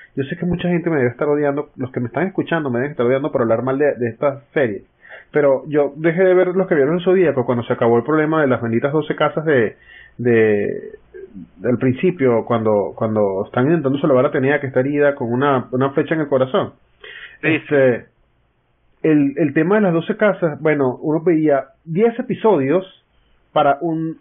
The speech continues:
Speaker 1: para un solo, un solo ataque. O sea, al final está, este, Seiya está intentando, bueno, pasan diez episodios para que, para que lo dejen sin ningún sentido, y pasan siete episodios más para despertar el séptimo sentido. Entonces,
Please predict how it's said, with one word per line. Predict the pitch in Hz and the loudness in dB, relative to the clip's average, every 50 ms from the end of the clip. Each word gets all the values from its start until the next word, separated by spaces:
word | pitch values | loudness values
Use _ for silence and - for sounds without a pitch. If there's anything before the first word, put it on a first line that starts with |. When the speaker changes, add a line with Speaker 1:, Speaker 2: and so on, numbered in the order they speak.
| - | -6
Speaker 1:
para | - 156 143 139 | -4 0 0 0
un | 139 143 147 143 | 0 -2 -4 -4
solo, | - 190 185 180 175 170 165 160 147 127 - | -2 0 0 2 2 2 2 4 2 0 0
un | - 143 131 | -2 -6 -4
solo | - 175 160 160 | -2 -2 -2 -2
ataque. | 160 147 127 - - 104 87 | -2 -2 -4 -4 -6 -10 -14
O | - | -10
sea, | - - 135 120 - 139 | -4 -2 -2 -2 -2 -4
al | 143 135 | -4 -4
final | - 151 147 156 170 196 | -4 -4 -2 0 0 0
está, | 190 175 - 220 208 208 202 - - _ - - - - _ - | -2 -2 -2 0 0 0 -2 -6 -12 _ -20 -20 -20 -20 _ -10
este, | 160 131 - - 160 147 139 135 131 127 120 117 113 110 - - - - | -8 -8 -4 -2 0 2 4 4 4 4 4 2 0 -2 -4 -10 -2 2
Seiya | 190 190 196 190 202 208 196 185 180 | 2 4 4 4 2 2 2 0 0
está | - 143 127 - - 151 156 160 160 165 165 160 - - - | -4 -8 -8 -4 0 2 2 4 4 4 2 0 -2 -4 -6
intentando, | 196 190 196 185 156 151 - 156 151 - - 160 | -8 -2 0 -2 0 0 -2 -2 -2 -2 -6 -4
bueno, | 160 165 151 147 147 - _ _ _ _ | -2 -2 -2 -2 -6 -10 _ _ _ _
pasan | 170 165 165 - 220 220 | -2 -2 0 -2 -4 -2
diez | 208 214 214 233 | 0 2 2 2
episodios | 226 233 190 - 214 185 175 190 185 | 0 -2 -2 0 0 2 2 2 0
para | 190 175 147 135 | 0 -2 -2 -2
que, | 139 127 - - - - | -4 -10 -10 -16 -10 -4
para | - 131 127 127 | -2 -2 -2 -2
que | 139 135 | 0 0
lo | 131 131 | 0 0
dejen | 139 151 185 196 190 | 2 0 0 -2 -2
sin | - 208 180 165 | -2 -2 0 0
ningún | 156 147 143 156 160 165 | 0 0 0 -2 -2 0
sentido, | - 208 202 - - 180 143 127 123 139 131 - - - - | -2 -4 -6 -4 -6 -4 -2 -2 -2 -4 -4 -10 -18 -12 -12
y | 180 | -6
pasan | - 185 175 190 214 | -4 -4 -4 -4 -4
siete | 214 240 220 226 226 | -2 -2 -2 -2 -2
episodios | 226 196 180 190 190 202 190 | -4 -2 0 2 2 2 2
más | 185 214 202 208 | 2 -2 -2 -2
para | - 160 151 | -2 -2 0
despertar | 143 139 139 143 139 135 - 151 | -2 -2 -4 -8 -6 -4 -4 -4
el | 165 - | -2 -4
séptimo | 196 196 - 165 170 165 | -4 -6 -6 -8 -10 -8
sentido. | - 120 117 - 196 151 - - - - - - | -10 -12 -12 -10 -10 -10 -10 -10 -12 -20 -20 -16
Entonces, | _ - 165 - 226 214 | _ -8 -4 -2 -2 -4